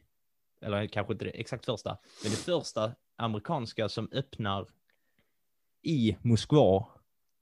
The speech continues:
är ett Burger King. Efter det här långa kalla kriget så har kapitalismen lyckats snalla sig in i det ryska,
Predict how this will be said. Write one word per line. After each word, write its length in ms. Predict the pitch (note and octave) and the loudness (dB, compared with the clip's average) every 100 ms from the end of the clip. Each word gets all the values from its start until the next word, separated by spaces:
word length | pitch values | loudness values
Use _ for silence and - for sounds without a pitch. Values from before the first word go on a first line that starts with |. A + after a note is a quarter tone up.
| _ | _
är 280 | - A#2+ G2 - - | 2 4 4 -2 -4
ett 120 | G#2+ | 4
Burger 300 | A2+ G2+ G2 | 8 8 8
King. 420 | B2+ G2+ F2+ - _ _ _ _ _ _ _ _ _ _ _ _ _ | 8 4 2 -12 _ _ _ _ _ _ _ _ _ _ _ _ _
Efter 520 | A#2 A#2 - G#2+ F#2 - - - | 8 8 8 6 6 2 -10 -4
det 240 | A#2+ A2 | 0 6
här 100 | G#2 | 6
långa 260 | G2+ A2 F#2+ | 8 6 6
kalla 200 | - G2 | 4 4
kriget 480 | - G2+ F#2+ - - - _ - | 6 4 4 -4 -12 -20 _ -6
så 160 | - | 4
har 280 | G#2+ A2 F2+ - | 8 8 6 4
kapitalismen 800 | A2+ F#2 G#2 A2 G#2 G#2 F#2+ G2 | 8 8 6 4 4 2 2 2
lyckats 420 | G#2+ - - - - | 2 0 -2 -6 -10
snalla 720 | - - A#2+ A2+ A#2 A#2 G#2+ | -6 2 6 8 8 8 6
sig 240 | B2+ A2 | 8 8
in 160 | G2 F#2 | 6 4
i 340 | G#2+ G2 G2+ - - | 2 2 2 -2 -4
det 120 | - G2+ | 4 8
ryska, 600 | G#2+ - - G2 G#2 | 10 8 8 8 8